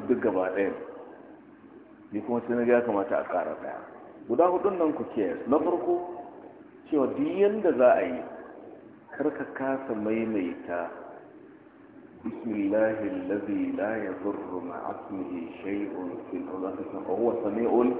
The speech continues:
sau uku, safiya da dare. Zai ɗauke ka lokaci. In dai ba za a karanta su duka ba, to kar ka bar hudun nan.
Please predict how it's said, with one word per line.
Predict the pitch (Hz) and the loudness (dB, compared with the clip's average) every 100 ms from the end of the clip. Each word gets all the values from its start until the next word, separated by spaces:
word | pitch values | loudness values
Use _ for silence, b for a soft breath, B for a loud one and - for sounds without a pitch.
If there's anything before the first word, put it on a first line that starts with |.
| - - - - - - - - | -4 -6 -8 -6 -4 -4 -6 -4
sau | - | -2
uku, | - - - - - - - - | -2 -4 -10 -12 -18 -20 -10 -2
safiya | 82 - 87 | -2 2 0
da | 80 | 0
dare. | - - - - - - - - - - - - - - - - - - | -4 -8 -12 -14 -14 -14 -16 -20 -20 -20 -20 -20 -20 -20 -20 -20 -20 -10
Zai | 220 320 | -2 2
ɗauke | - - 120 | 4 2 2
ka | 92 | 0
lokaci. | - - - - 65 - - - - - - - - - - _ - - 113 | -2 -4 -12 -14 -16 -16 -18 -20 -20 -20 -20 -20 -20 -20 -20 _ -20 -12 -2
In | 139 | 4
dai | 165 | 6
ba | 151 | 8
za | 147 | 8
a | 123 | 8
karanta | 131 117 110 117 | 4 0 -2 0
su | |
duka | 120 143 123 | 2 4 4
ba, | 107 | 2
to | 110 | 0
kar | 98 131 127 | 0 0 2
ka | |
bar | 101 95 | 2 2
hudun | 104 101 | 2 0
nan. | 98 | 0